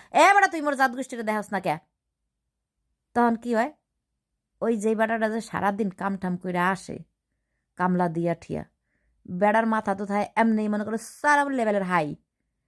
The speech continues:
তখন কি করে জানো? বেড়াউগা কি করে? বে-, ওই যে ব্যাগ ঠ্যাগ ফালাই থিয়া বিড়ির চুলের মুটকিটা দইরা, "সৎ মারানি!"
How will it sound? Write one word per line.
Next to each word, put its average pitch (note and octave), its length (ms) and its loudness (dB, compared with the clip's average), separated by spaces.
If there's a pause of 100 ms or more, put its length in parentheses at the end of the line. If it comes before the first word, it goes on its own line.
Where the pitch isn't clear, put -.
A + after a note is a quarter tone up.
(500)
তখন D4 340 6
কি C#4 160 -8
করে A3+ 260 0
জানো? C4 280 2
বেড়াউগা C4+ 680 2
কি D4+ 160 -6
করে? G#3+ 420 4 (520)
বে-, G3+ 420 -2 (180)
ওই C3+ 220 -4
যে C#4 420 4
ব্যাগ A3 440 4 (100)
ঠ্যাগ D4+ 200 0
ফালাই D4+ 440 4
থিয়া C#4+ 300 2
বিড়ির C4+ 380 -6 (120)
চুলের F#4 340 2
মুটকিটা E4+ 500 2
দইরা, A#3+ 840 4 (380)
"সৎ - 680 0
মারানি!" A#4 580 4